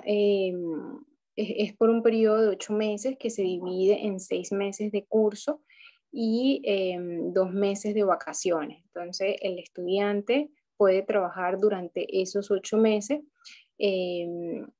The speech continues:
porque adquiere un permiso, vamos a decir, un, un permiso especial, eh, para poder trabajar acá legalmente. Entonces, sí hay una, mm, vamos a decir, una condición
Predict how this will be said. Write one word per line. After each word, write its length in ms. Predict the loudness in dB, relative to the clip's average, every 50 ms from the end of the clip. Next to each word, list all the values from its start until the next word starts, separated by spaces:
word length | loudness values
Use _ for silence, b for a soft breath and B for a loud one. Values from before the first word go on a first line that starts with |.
| _ -20 -12 -2
porque 380 | 2 4 4 4 4 2 0 0
adquiere 560 | 0 0 2 4 4 6 6 6 4 2 0 -2
un 280 | 0 0 0 0 0 -2
permiso, 840 | -2 0 0 2 2 2 2 2 0 -2 -4 -4 -2 -2 -2 -4 -6 -8
vamos 380 | -8 -8 -6 -6 -6 -4 -2
a 40 | -2
decir, 340 | -2 -2 -2 -4 -4 -4 -2
un, 240 | -4 -4 -4 -4 -4
un 180 | -4 -4 -2 0
permiso 440 | 0 2 2 4 2 2 2 0 -2
especial, 680 | -4 -4 -8 -10 -8 -4 0 4 4 4 4 2 -2 -4 _ _ _ _ _ _ _ _ -4
eh, 300 | -2 -2 0 0 -2 -2 -2
para 240 | -2 0 0 -2 -2
poder 400 | -2 0 4 4 4 4 4 4
trabajar 440 | 4 4 4 4 2 0 -4 -4
acá 260 | -4 -2 0 2 4 4
legalmente. 800 | 4 4 2 0 -2 -2 -4 -6 -6 -6 -6 -8 -10 -12 _ _ _ _ b b b b b b b
Entonces, 460 | -10 -8 -8 -8 -8 -8 -10 -10 -6
sí 180 | 0 4 6 8
hay 240 | 8 8 6 6 6
una, 500 | 6 6 6 6 6 4 4 4 4 4
mm, 360 | 4 4 2 2 0 -2 -6 -8 -6
vamos 320 | -4 -4 -4 -4 -4 -4 -2
a 40 | -2
decir, 200 | -2 -2 -2 -2
una 180 | -2 -2 -2
condición 920 | -2 0 0 0 0 -2 -4 -8 -2 2 4 4 6 6 4 2 0 -2